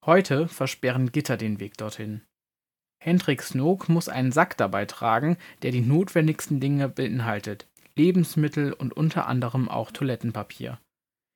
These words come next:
Mit einer Eisenkette wollen sie Snook an die Wand festketten.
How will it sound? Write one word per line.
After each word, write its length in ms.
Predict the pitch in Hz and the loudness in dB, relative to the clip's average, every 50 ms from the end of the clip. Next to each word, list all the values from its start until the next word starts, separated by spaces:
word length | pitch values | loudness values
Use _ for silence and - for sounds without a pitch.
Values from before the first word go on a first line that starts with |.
| _ _ _ _ _ - | _ _ _ _ _ -2
Mit 120 | 147 143 | 0 2
einer 320 | - 151 143 139 120 - - | 2 4 4 6 4 4 4
Eisenkette 680 | 165 180 160 151 123 - - 117 107 - 135 131 123 | 2 4 4 2 0 0 0 -2 -2 -2 -2 -2 0
wollen 280 | 123 127 135 143 143 123 | 0 2 2 2 2 0
sie 100 | 120 120 | -2 -4
Snook 400 | - - - 131 131 139 135 - | -6 -4 -2 -2 -2 -2 -2 -2
an 140 | 127 131 127 | -2 -2 -2
die 120 | 127 120 | -2 0
Wand 220 | 123 120 123 127 - | 0 0 0 0 -2
festketten. 720 | - 131 113 - - - - 120 107 - 120 113 113 - | -4 -6 -6 -6 -10 -10 -8 -8 -8 -6 -8 -10 -10 -10